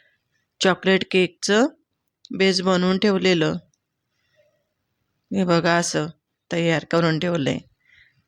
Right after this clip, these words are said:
आणि पायनॅपल केकची पण ऑर्डर आहे ना, एक पाव केकची, तर पण ते पण बनवून ठेवलंय.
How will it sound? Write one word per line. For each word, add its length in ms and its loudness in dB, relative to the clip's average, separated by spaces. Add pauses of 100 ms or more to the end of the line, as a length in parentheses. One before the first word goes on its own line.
(340)
आणि 260 2 (140)
पायनॅपल 560 0
केकची 460 -4
पण 240 0
ऑर्डर 280 2
आहे 160 0
ना, 280 0 (480)
एक 240 -8
पाव 160 2
केकची, 580 -2 (680)
तर 60 0
पण 300 2
ते 100 4
पण 400 0
बनवून 340 2
ठेवलंय. 500 0